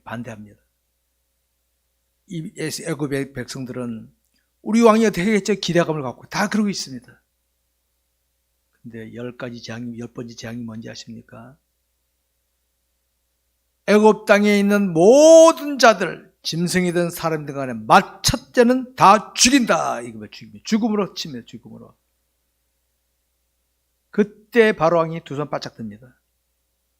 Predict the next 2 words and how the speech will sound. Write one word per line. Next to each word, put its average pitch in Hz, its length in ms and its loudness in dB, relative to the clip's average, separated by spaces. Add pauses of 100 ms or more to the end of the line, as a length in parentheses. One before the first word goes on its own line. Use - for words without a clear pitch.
(1200)
그 185 180 0
순간까지, 180 800 -4